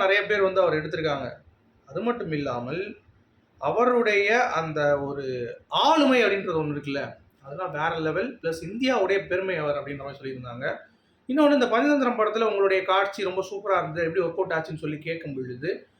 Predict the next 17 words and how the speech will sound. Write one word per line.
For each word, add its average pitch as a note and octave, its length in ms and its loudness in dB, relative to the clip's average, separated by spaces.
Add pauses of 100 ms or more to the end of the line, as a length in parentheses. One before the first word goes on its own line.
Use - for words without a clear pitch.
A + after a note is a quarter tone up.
(340)
"ஏங்க, C#3+ 300 -4 (760)
கமல் A#3+ 180 -4
சார் A#3+ 180 2
இருக்கும்போது G#3+ 340 2
என்னங்க, F#3+ 360 2
எனக்கு F#3+ 340 0
வந்து G#3+ 240 -4
டப்பிங்கே G#3+ 560 -4
அப்படிலாம் G3 480 0
வந்து E3+ 180 -6
பெருசா E3+ 200 -8 (100)
இன்ட்ரெஸ்ட் F3 320 -6
வந்து F3+ 200 -6
கொஞ்சம் D#3+ 180 -6
கம்மியா D#3+ 280 -6
தான் E3+ 160 -4
இருந்தது. D#3+ 640 -4